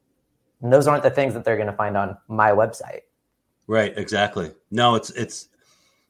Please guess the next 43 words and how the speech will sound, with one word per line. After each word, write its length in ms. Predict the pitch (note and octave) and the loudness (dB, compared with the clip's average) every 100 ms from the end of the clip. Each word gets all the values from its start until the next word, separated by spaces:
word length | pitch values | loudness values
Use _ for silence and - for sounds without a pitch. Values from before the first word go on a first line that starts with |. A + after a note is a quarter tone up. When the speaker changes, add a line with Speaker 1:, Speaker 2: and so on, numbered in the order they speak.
| _ _ _ | _ _ _
Speaker 2:
it, 160 | A#2+ A#2 - | -12 -10 -6
it's, 200 | B2+ - _ - | -8 -8 _ -10
it's 160 | C3+ C3+ | -6 -6
pretty 260 | - F#3+ | 2 4
critical. 540 | G3+ E3+ D3+ C#3+ C#3 A#2+ | 4 4 2 4 2 0
And, 120 | A2+ - _ _ _ _ _ _ _ _ _ _ _ _ _ _ _ - | -2 -10 _ _ _ _ _ _ _ _ _ _ _ _ _ _ _ -6
and 760 | D3 D3 D3 D3 D3 D3 C#3+ B2+ - _ _ _ _ | 0 2 4 2 2 0 -2 -6 -16 _ _ _ _
I'm 160 | C#3+ F3+ | 0 2
gonna 160 | F#3 | 4
go 140 | C3 B2 | 4 8
off 200 | A#2+ A2 | 8 8
here 120 | B2 | 2
a 60 | A#2 | 2
little 180 | A2+ A2 | 0 0
bit. 300 | A#2 A2+ - _ _ _ _ _ - _ - _ _ | 0 -2 -6 _ _ _ _ _ -20 _ -20 _ _
Speaker 1:
Go 200 | - F3 | 6 10
Speaker 2:
People 100 | F3+ | 10
Speaker 1:
for 160 | F#3 C3 | 8 6
it. 80 | D#3+ | 6
Speaker 2:
keep, 200 | D3+ - _ - | 2 -6 _ -4
people, 400 | F#3 F#3+ G3 D#3 | 0 2 2 0
people 340 | - E3+ E3+ E3+ | 0 0 2 2
keep 240 | E3+ D#3 | 2 0
saying, 480 | - D3 C#3+ C3 A2 _ _ _ - C3 | 0 2 2 0 -6 _ _ _ -18 -4
"Word 260 | C#3 C#3+ | 2 4
of 60 | B2+ | 4
mouth 260 | A#2+ A2+ | 2 0
is 140 | A#2 G2+ | -2 -2
everything," 480 | G#2 G#2 G2 F#2+ E2 | -2 -2 -6 -8 -8
and 120 | E2 | -8
blah, 280 | A#2+ B2+ B2 | 4 6 6
blah, 100 | A2 | 2
blah. 240 | A2+ G#2+ | 2 2
I'm 140 | G2 | 2
like, 140 | G2+ A#2+ | -4 -2
"It's 180 | F3 C#3+ | -2 0
not 260 | B2 A#2+ | 2 2
anymore. 420 | A2 F#2+ F2+ F2 F2 | 2 -2 -4 -6 0
I 120 | C#3 | 2
don't, 240 | F3+ - | 2 -2
I 120 | B2 E3+ | 0 0
don't 160 | F3+ | 0
care." 400 | D3 C#3 A#2 - | 0 0 0 -4